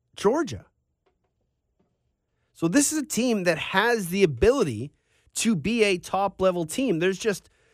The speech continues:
something in the water sometimes that just makes them go completely blank.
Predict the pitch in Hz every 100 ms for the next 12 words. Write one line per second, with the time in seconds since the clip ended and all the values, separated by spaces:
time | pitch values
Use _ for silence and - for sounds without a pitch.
0 | _ _ - 208 226 - 233 214 196 190
1 | 190 165 156 180 190 170 147 135 139 135
2 | 131 123 120 143 117 160 151 - - _
3 | _ _ _ _ - 143 180 - 185 165
4 | 160 - 156 127 - 180 175 156 127 127
5 | - -